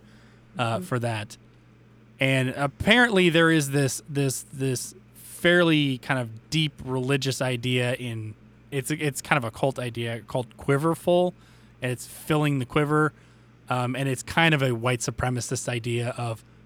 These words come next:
Speaker 1: always putting your seed out there to create as many children as possible to
Speaker 2: Mm-hmm.
Speaker 1: further the, and n-, they don't know if that was actually the idea or if he had some other,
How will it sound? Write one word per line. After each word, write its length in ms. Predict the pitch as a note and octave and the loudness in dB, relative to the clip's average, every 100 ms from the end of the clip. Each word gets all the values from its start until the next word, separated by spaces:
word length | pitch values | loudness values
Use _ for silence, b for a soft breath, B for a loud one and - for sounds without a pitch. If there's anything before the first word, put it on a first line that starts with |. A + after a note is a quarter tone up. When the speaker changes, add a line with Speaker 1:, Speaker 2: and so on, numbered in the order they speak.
| - - - - - - | -20 -20 -20 -20 -10 2
Speaker 1:
always 360 | D3+ D3+ D3 | 4 6 4
putting 440 | A#2+ - D3 C3+ B2 | 4 4 4 4 0
your 320 | A#2+ C3 B2 | 0 2 0
seed 500 | - - C3+ C3 B2 | -2 -2 -4 -2 -4
out 280 | B2 A#2 - | -2 -4 -4
there 340 | B2+ A#2 A2 A2 | -6 -4 -8 -10
to 100 | B2 | -10
create 260 | - C3+ A#2+ | -4 -2 -2
as 100 | A2 | -4
many 240 | A#2+ A#2 | -4 -4
children 360 | - A#2+ A2 G#2+ | -4 -4 -4 -8
as 100 | - | -6
possible 580 | A#2 A#2 B2 A2 G#2+ - | -6 -4 -6 -10 -12 -12
to 120 | - | -8
Speaker 2:
Mm-hmm. 220 | G3 E3 | -6 -6
Speaker 1:
further 440 | E3+ B2+ A#2+ A2+ A2 | -4 -2 -2 -4 -6
the, 160 | G#2 G#2+ B B B B | -8 -14 B B B B
and 420 | B2+ C#3 C#3 D#3+ F#3 | -2 -2 0 0 2
n-, 180 | - - | 0 -6
they 260 | E3 D#3+ F#3+ | -2 4 6
don't 220 | G3+ E3 | 6 6
know 240 | E3 E3 | 6 8
if 100 | D3 D3+ | 6 6
that 200 | D3+ C#3+ | 4 4
was 120 | C3+ - | 0 4
actually 380 | C3 - E3 | 4 4 2
the 160 | D#3+ E3+ | 6 6
idea 480 | D#3+ D3+ D#3+ E3 D#3+ | 4 4 4 6 4
or 160 | C#3+ C#3 | 2 0
if 100 | - | -2
he 180 | B2 | -2
had 200 | A#2+ B2 | 0 -2
some 220 | - C3 B2+ | -2 -2 -2
other, 260 | B2 A#2+ | -2 -6